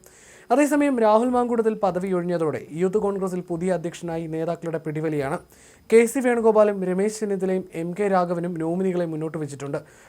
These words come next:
രണ്ട് ദിവസത്തിനുള്ളിൽ പുതിയ അധ്യക്ഷനെ പ്രഖ്യാപിക്കാനാണ് ദേശീയ നേതൃത്വത്തിന്റെ ആലോചന.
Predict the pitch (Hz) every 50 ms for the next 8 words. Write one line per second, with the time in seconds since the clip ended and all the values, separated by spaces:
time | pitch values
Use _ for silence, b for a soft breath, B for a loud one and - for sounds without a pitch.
0 | B B 165 175 175 190 202 196 190 185 180 185 190 180 175 180 180 180 - 175
1 | 160 170 185 175 170 170 175 - - - 180 165 - - 170 - 180 180 180 185
2 | 170 180 165 160 160 170 160 165 165 175 - - 180 165 165 170 165 170 170 156
3 | 156 151 151 151 147 147 143 143 147 147 143 156 160